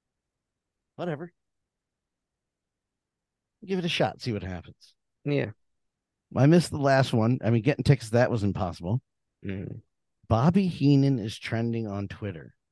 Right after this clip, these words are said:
Speaker 2: Well, you know why. Did you hear? Did you see? Uh, Paul Heyman and Roman Reigns were on E S P N's First Take this morning.
Speaker 1: What the
Speaker 2: You didn't re-
Speaker 1: fuck?
Speaker 2: Yes. Roman gave his top five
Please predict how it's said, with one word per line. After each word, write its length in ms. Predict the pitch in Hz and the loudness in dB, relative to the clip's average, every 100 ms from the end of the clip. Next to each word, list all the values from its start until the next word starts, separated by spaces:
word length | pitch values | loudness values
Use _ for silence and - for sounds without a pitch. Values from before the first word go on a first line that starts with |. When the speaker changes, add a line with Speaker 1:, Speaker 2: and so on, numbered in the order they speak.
| _ _ _ | _ _ _
Speaker 2:
Well, 220 | 123 120 | 6 8
you 160 | 123 123 | 8 8
know 140 | 123 | 8
why. 460 | 117 104 82 50 104 | 8 8 4 0 -4
Did 180 | - 101 | -2 0
you 80 | 101 | 2
hear? 300 | 107 113 117 | 6 6 6
Did 160 | 110 101 | 2 0
you 80 | |
see? 320 | 104 107 107 127 - 90 _ _ - - _ _ | 2 2 2 -2 -14 -18 _ _ -20 -20 _ _
Uh, 220 | - 107 107 | 4 6 6
Paul 360 | - 135 143 | 4 6 8
Heyman 420 | 131 135 123 110 - - | 6 4 2 0 -2 -2
and 340 | 110 110 113 | 0 0 2
Roman 300 | 110 113 113 | 2 2 2
Reigns 300 | 113 104 104 | 0 0 0
were 140 | 101 | 0
on 180 | 101 104 - - - | 0 -2 -10 -12 -4
E 160 | 110 107 | 2 4
S 140 | 98 | 2
P 180 | - 104 | 0 -2
N's 140 | 92 | -2
First 320 | - 104 95 - | 0 2 2 4
Take 220 | 101 85 | 2 4
this 180 | 82 - | -2 -2
morning. 420 | 78 62 60 - _ _ - - - - - | -4 -4 -8 -14 _ _ -20 -20 -20 -20 -10
Speaker 1:
What 580 | 107 123 175 - - - _ _ _ | -4 -2 -2 -6 -12 -14 _ _ _
the 160 | 120 95 | -4 2
Speaker 2:
You 120 | 131 | 6
didn't 240 | 190 302 320 | 6 6 6
re- 100 | 330 | 4
Speaker 1:
fuck? 320 | 113 147 190 - - _ _ _ _ _ _ _ | 4 2 0 -6 -20 _ _ _ _ _ _ _
Speaker 2:
Yes. 500 | 113 117 78 73 - - - | 4 6 6 2 -8 -18 -6
Roman 380 | 110 113 127 127 | 4 6 8 6
gave 200 | 117 120 | 6 6
his 180 | 127 113 | 6 4
top 300 | - 117 - | 4 4 6
five 400 | 120 117 117 120 | 6 8 6 4